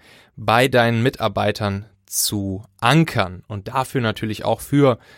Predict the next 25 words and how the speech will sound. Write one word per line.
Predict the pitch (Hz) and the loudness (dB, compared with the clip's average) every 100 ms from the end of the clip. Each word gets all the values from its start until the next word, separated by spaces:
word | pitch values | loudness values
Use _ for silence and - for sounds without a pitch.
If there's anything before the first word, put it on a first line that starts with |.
| - _ - | -20 _ -6
ähm, | 101 101 - | -4 -4 -2
Motivation | 123 - 110 104 - 139 143 143 | -4 -2 -2 0 0 2 2 2
und | 131 113 | -2 0
Bindung | 131 135 123 110 107 | 2 4 4 2 0
deiner | 104 101 | -2 0
Mitarbeiter | 101 98 95 98 - | -2 -2 -4 -4 -10
zu | 98 | -8
sorgen. | 95 92 - - _ _ _ _ _ - - - _ _ _ _ _ _ _ _ _ | -6 -6 -10 -20 _ _ _ _ _ -20 -20 -20 _ _ _ _ _ _ _ _ _
Ganz | - 208 - - - | -2 -2 -2 -8 -8
kleiner, | 175 175 220 - | -4 -2 -2 0
aber | 165 | 0
spannender | 160 170 185 156 | 0 0 2 2
Hack | 151 175 - - _ _ _ _ _ - | 0 -2 -6 -20 _ _ _ _ _ -4
ist | 156 156 - - - | -4 -4 -10 -8 0
der | 151 156 156 - | 4 4 4 0
mit | 139 143 | -6 0
der | 143 135 - | 2 2 -2
Nummer | 135 143 147 131 | -4 0 0 0
zweihundertvier | - - 135 135 131 104 - - 139 139 277 - _ _ | -4 2 4 4 2 -2 -4 -6 2 2 2 -4 _ _
von | - 165 | -4 -2
dreihundertzwei. | 151 156 160 156 - 151 214 311 _ _ - - - _ | 2 2 2 -2 -2 -2 -2 -8 _ _ -20 -20 -20 _
Veranstalte | - 147 220 269 - 185 185 160 - | -4 0 0 0 0 2 2 0 -6
Team-Meetings | - 226 160 98 - 107 104 - 127 139 - - | 0 2 2 0 -4 -2 -2 -2 -2 -2 -4 -4
niemals | 117 156 175 151 139 - | 0 2 4 2 2 -2
freitags. | - - 127 175 - 104 87 - - - | -4 -6 -2 -2 -2 -6 -6 -10 -8 -8